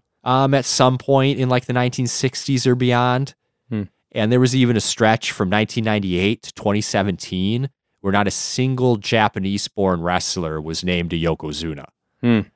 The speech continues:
Speaker 1: Not like there's a lot of Yokozunas running around, but there were at least a couple during that time, I think, that were born, one from Mongolia, you know, one from wherever.
Speaker 2: Hmm.
Speaker 1: But there's a new rule now from the Sumo Association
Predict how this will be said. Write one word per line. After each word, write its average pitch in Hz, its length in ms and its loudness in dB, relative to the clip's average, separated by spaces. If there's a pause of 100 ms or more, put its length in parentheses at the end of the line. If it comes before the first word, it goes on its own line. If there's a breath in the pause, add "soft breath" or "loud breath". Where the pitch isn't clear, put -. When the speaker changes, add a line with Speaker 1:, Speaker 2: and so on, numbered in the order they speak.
(120)
Speaker 1:
Not 139 280 4
like 143 180 4
there's 120 180 4
a 113 60 2
lot 110 260 6
of 104 80 4
Yokozunas 95 680 2
running 87 280 2
around, 82 460 0
but 87 100 -6
there 113 160 6
were 110 140 6
at 98 80 2
least 110 280 0
a 101 40 0
couple 95 380 2
during 85 260 0
that 78 200 -6
time, 80 280 -6
I 73 80 -8
think, 71 420 -16 (440)
that 82 180 -4
were 80 240 0
born, 78 680 -4 (360)
one 92 180 2
from 90 180 -4
Mongolia, 78 1200 -4 (120)
you 78 160 -12
know, 76 140 -14
one 80 220 -12
from 80 200 -14
wherever. 73 540 -8 (240)
Speaker 2:
Hmm. 101 140 -10 (480)
Speaker 1:
But 107 480 4 (100)
there's 98 220 2
a 98 60 0
new 110 220 6
rule 107 380 6
now 85 260 0
from 85 200 -6
the 82 80 -4
Sumo 92 340 0
Association 80 960 -4